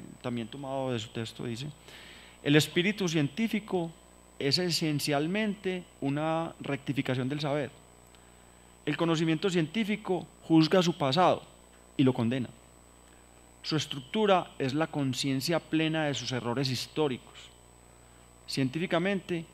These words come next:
se piensa en lo verdadero como rectificación histórica de un largo proceso de error. Se piensa en el fenómeno científico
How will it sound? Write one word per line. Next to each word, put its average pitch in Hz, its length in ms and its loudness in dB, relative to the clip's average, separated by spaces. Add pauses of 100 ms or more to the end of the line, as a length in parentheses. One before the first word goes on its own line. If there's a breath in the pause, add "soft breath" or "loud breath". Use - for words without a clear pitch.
(260)
se 139 200 -4
piensa 143 340 0
en 175 100 2
lo 156 120 6
verdadero 147 640 2 (180)
como 151 320 2
rectificación 147 800 -2
histórica 190 920 -2
de 139 140 -4
un 143 200 0
largo 165 320 0
proceso 131 520 0
de 135 100 6
error. 143 280 2 (1000 loud breath)
Se - 160 -2
piensa 139 300 2
en 170 80 4
el 156 100 4
fenómeno 147 400 0
científico 160 800 -4